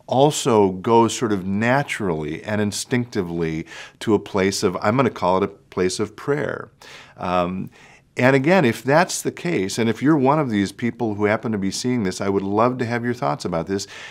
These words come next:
If you go to a place of prayer in a moment like that,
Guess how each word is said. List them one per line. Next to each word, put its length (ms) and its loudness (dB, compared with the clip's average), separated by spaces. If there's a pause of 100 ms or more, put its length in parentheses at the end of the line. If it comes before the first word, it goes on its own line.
(360)
If 220 6
you 100 2
go 220 2
to 140 4
a 40 4
place 380 0
of 220 -6
prayer 560 -2
in 120 -4
a 60 -2
moment 320 -2
like 240 -4
that, 340 -2